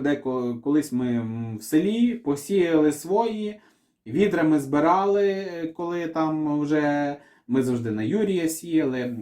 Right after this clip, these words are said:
вони там, е, пізніше нас вже цей. А ми ніколи не сіяли ні розсадою, ні гібриди не вирощували. Але є, я побачив, я сам попробував, і є в цьому раціо, є в цьому ефективність, що і рано,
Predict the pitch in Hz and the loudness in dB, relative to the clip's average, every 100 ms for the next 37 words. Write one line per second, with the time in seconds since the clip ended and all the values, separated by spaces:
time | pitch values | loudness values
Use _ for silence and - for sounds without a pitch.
0 | 92 101 110 110 107 101 104 98 127 139 | -10 -8 -6 -6 -6 -6 -8 -6 -4 0
1 | 226 220 180 170 160 160 - 147 - _ | 0 0 -2 -2 -2 -4 -4 -6 -8 _
2 | _ _ _ 156 151 143 180 202 - 139 | _ _ _ 2 4 4 4 2 0 0
3 | 117 113 113 117 117 110 104 104 151 226 | 0 -2 -6 -8 -8 -6 -6 -2 0 0
4 | - 151 175 190 147 143 143 123 123 135 | 0 4 4 4 4 2 0 -2 -4 -2
5 | 208 196 180 160 160 156 - 160 175 165 | -2 -2 -4 -4 -4 -6 -4 2 2 2
6 | 131 196 185 139 127 123 120 110 - 101 | 2 2 4 2 0 -2 -4 -4 -6 -10
7 | - _ _ - 120 - 127 113 101 135 | -10 _ _ -4 -2 0 0 -2 -4 -2
8 | 165 170 175 165 160 139 120 123 170 202 | 0 -2 -6 -8 -6 -4 0 4 4 4
9 | 202 - 135 143 143 135 117 110 117 135 | -2 -6 -4 -2 -2 -6 -6 -4 0 0
10 | 151 - 160 151 110 120 120 - 110 104 | -2 -6 -4 -4 -2 -2 -2 -6 -10 -8
11 | 101 104 _ _ _ - 120 - 113 - | -8 -12 _ _ _ -10 -8 -6 -6 4
12 | 147 160 185 185 - - 113 107 117 110 | 6 6 0 -8 -12 -12 -10 -10 -10 -4
13 | 117 147 180 180 185 | 2 2 2 -2 -8